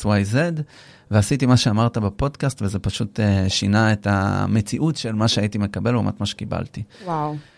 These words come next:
Speaker 1: וזה מזין אותך, זה ממלא אותך כאדם, זה נותן מענה לצורך אנושי משמעותי. אני חושב שבלב של הדברים אצלי, וגם אצל השותפים שלי, וגם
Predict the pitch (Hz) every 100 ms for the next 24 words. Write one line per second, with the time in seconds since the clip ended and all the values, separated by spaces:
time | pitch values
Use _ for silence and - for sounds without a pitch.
0 | - - 104 92 104 104 101 - 101 107
1 | 104 104 160 202 - 110 101 101 92 107
2 | 143 - 123 - 107 101 131 151 123 104
3 | 104 98 101 120 123 113 117 120 107 110
4 | 107 104 101 - 107 104 101 95 98 143
5 | 147 - - - - - 139 160 - 147
6 | 113 101 98 113 135 - 104 98 107 113
7 | 104 - 143 101 - - 95 95 98 160
8 | 175 131 107 - 101 98 117 131 123 110
9 | 98 113